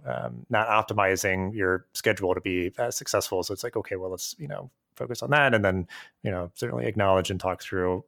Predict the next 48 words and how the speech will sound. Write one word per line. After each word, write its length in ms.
all 140
the 120
other 140
details 520
as 120
well. 260
But, 260
um, 500
yeah, 200
I 80
don't 100
know. 100
Yeah, 160
such 160
a, 120
such 160
a 40
great 140
example. 460
And 80
I 60
think, 260
um, 520
something 260
else 180
in 80
terms 300
of, 400
you 120
know, 320
a 60
lot 180
of 80
what 80
we've 140
talked 260
about 220
too, 220
so 120
this 120
will 80
be 80
kind 160
of 40
a 40
different 320
kind 140
of 80